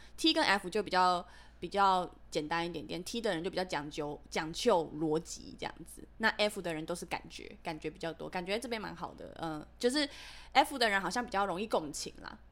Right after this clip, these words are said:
他比较可以去理解你的感受这样子。那 N 的人就是会在你安慰的时候跟你说，“就是这样才可以解决啊。”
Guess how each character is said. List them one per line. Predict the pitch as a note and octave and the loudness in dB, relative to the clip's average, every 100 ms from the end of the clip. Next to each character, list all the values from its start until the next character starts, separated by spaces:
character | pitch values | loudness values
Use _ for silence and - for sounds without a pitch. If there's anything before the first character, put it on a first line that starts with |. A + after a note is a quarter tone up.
| - | -4
他 | B3+ | -2
比 | B3 | 2
较 | G#3 | 2
可 | G#3+ F3 | 2 0
以 | D#3 | -2
去 | G#3 F#3 D#3 | -4 -4 -4
理 | E3 | -4
解 | E3 D#3 | -4 -4
你 | |
的 | D3+ | -4
感 | D#3 - | -4 -4
受 | - E3+ - | -2 -2 -4
这 | D#3+ | -6
样 | - E3 | -8 -10
子。 | - | -8
那 | G3 | -4
N | - A#3 A#3+ | 0 0 0
的 | G3 | 0
人 | E3+ | 0
就 | F#3 | -4
是 | G3 | -2
会 | |
在 | F#3+ F3+ | -2 -2
你 | |
安 | - E3+ | -4 -4
慰 | F3+ | -2
的 | D3+ | -2
时 | D3 | -2
候 | D#3 | -4
跟 | E3+ | -4
你 | |
说 | E3 F3+ - - | -4 -6 -8 -4
，“就 | - G#4+ | 0 2
是 | G#4+ | 6
这 | A4+ | 6
样 | E4+ | 6
才 | D4 | 4
可 | F4+ | 4
以 | |
解 | F4+ F#3+ | 6 4
决 | F#3 | 4
啊。” | D#3+ F#3+ A3 | 6 6 4